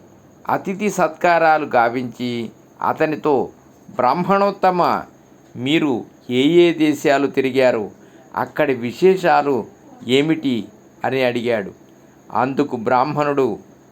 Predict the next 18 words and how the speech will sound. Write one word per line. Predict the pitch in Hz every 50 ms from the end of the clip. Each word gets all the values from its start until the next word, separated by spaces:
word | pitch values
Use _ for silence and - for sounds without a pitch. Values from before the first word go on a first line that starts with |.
| - - 120
ఇలా | 127 135 135 131
చెప్పాడు, | 127 - 135 123 - - 127 123 117 95 85 76 - - - - - - - - - - - - - - - - - - - - - -
"నేను | 120 139 160 175 180
ఎన్నో | 175 160 151 156 156 170 185 202 208 208
దేశాలు | 185 180 190 180 175 175 180 175 170 165 160 - -
చూశాను, | 151 139 - - 156 147 143 131 120 104 95 - - - - _ - -
కానీ | 120 123 127 131 131 131 127 127 123 110 - - _ _ - - - - - -
ద్రుపద | 101 - 127 139 139 - 202 208 240 233
దేశాన్ని | 226 226 214 208 196 - 202 190 190 185 190 180
మించింది | 165 156 160 175 170 - - 214 208 196 190 180
లేదు. | 165 165 156 151 - 123 110 90 85 - - _ - - _ - - - - - -
ద్రుపద | - 131 131 - 180 185 190
మహారాజుకు | 180 170 170 160 156 165 165 165 160 160 156 151 139 151 - - 156 147 123 104 87 - - - - - - - - -
యజ్ఞగుండం | 107 123 127 123 127 185 196 190 196 196 190 190 190 190 185
నుండి | 180 180 175 175 170
పుట్టిన | 165 170 151 156 147 - 151 147 139
కుమార్తె | - - - - - - - 123 147 170 185 202 208 202 - 196 180
ఉన్నది. | 160 156 147 147 139 131 117 123 113 98